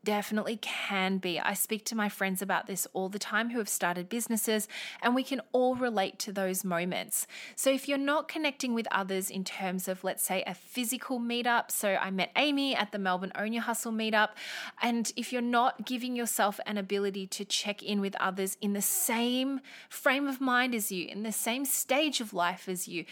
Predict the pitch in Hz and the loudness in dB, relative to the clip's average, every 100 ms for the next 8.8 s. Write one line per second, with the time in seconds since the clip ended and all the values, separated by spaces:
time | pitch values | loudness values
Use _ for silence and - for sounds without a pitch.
0 | - - 262 254 247 233 - 220 226 240 | -14 -6 -2 0 0 -2 0 0 0 -4
1 | - 240 226 214 208 - - - 233 233 | -6 -2 0 -2 -4 -12 -14 -4 0 0
2 | - - 180 170 - - 202 185 190 117 | 0 0 -2 0 0 2 2 0 -4 -6
3 | 190 - - - 247 254 247 - - 254 | -8 -10 -12 0 0 2 -2 -6 -6 -2
4 | 269 302 254 233 214 202 196 190 190 175 | 2 2 0 -2 -2 -2 -2 -4 -2 -2
5 | 170 - 185 180 165 165 - - 233 233 | -2 -6 -4 0 0 -2 -6 0 2 2
6 | 202 156 160 - - 202 - 214 233 233 | 0 -2 -4 -6 -6 -6 -2 -2 0 0
7 | 202 - 196 - 190 180 175 - - - | -2 -2 -4 -6 -4 -2 -2 -2 0 0
8 | 285 277 254 202 175 180 170 | 0 0 -2 2 0 0 -2